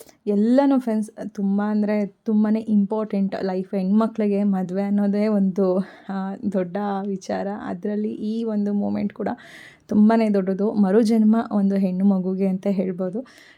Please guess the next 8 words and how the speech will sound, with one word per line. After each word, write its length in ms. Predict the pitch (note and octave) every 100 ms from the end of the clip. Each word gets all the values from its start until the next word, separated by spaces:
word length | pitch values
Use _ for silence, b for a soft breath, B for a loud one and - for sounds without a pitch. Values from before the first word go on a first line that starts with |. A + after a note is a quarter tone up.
| B
ಚೆನ್ನಾಗಿತ್ತು. 640 | - B3 C4 C4 A3+ A3+ B3+
ಆ, 360 | A3 G#3+ G#3
ನಮ್ಮ 200 | G#3 G3+
ಹುಡ್ಗಿಗೆ 340 | G3 F#3+ G3+ G3+
ಒಳ್ಳೇದಾಗ್ಲಿ, 680 | G3 G3 G3 G3 G3 G#3
ಆರೋಗ್ಯಕರವಾಗಿರುವಂಥ 1300 | A3+ G3 F#3 F3+ F#3 F#3 G3 G3 F#3+ F3+ F#3 F#3 G3+ G3 B B B
ಮಗು 240 | G3 F#3+
ಆಗ್ಲಿ, 380 | G3 F#3 F#3 F#3+